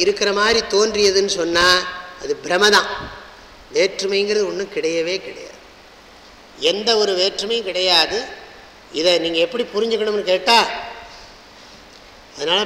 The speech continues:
பெரியவங்க என்ன சொல்லிருக்காங்க, தர்மசாஸ்திரம் படிச்சவனுக்கு தான் தத்துவசாஸ்திரம் சொல்லிக் கொடுக்கணும்னு சொல்லிட்டாங்க. தர்மசாஸ்திரம் தெரியாதவனுக்கு தத்துவசாஸ்திரம் தெரி-, சொல்லிக் கொடுத்தா அவன்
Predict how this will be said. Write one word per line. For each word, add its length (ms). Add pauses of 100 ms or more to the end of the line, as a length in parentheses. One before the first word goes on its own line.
பெரியவங்க 380
என்ன 160
சொல்லிருக்காங்க, 360 (140)
தர்மசாஸ்திரம் 840
படிச்சவனுக்கு 560
தான் 180
தத்துவசாஸ்திரம் 680
சொல்லிக் 160
கொடுக்கணும்னு 300
சொல்லிட்டாங்க. 360 (920)
தர்மசாஸ்திரம் 880
தெரியாதவனுக்கு 800
தத்துவசாஸ்திரம் 800
தெரி-, 220
சொல்லிக் 240
கொடுத்தா 360 (1040)
அவன் 180